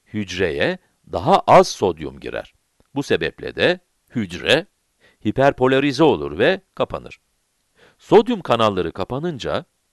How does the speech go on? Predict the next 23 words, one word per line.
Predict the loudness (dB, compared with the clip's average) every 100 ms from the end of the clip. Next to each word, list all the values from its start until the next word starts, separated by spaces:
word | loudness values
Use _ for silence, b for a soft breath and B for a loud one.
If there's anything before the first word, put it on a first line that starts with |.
| _ b b
çubuk | -2 -2 -2
hücreler | -4 -2 0 2 0
de | -2
kapanır. | -4 -12 -12 -14 _ _ _ _ _ _ _
Yani | 2 2 2 -2
ışık | -4 -4 2
olmadan | 2 2 0 0 -2 -4
çubuklar | -8 -6 -4 -2 0
açıktır | 0 -4 -4 -12 -10
çünkü | -12 -4 -4 -4 b b b
bu | -2 0 -2
sodyum | -2 2 2 0 -8
kanalları | -10 -8 -8 -6 -2
açıktır. | -2 -2 -6 -6 -14 _ _ _ _ _ b b
Sodyum | -2 4 4 4 -6
akışı | -8 -12 -10 -2
var | 0 0 -4 _ -16
ve | -12
çubuklar | -6 -6 -6 -6 -8 -8
açık. | -12 -12 -16 _ _ _ _ _ _ _ _ _ _ _ b b b
Eylem | 2 4 2 2
potansiyeli | 0 0 -4 -4 -4 -4
oluşturup | -2 -4 -6 -2 0 0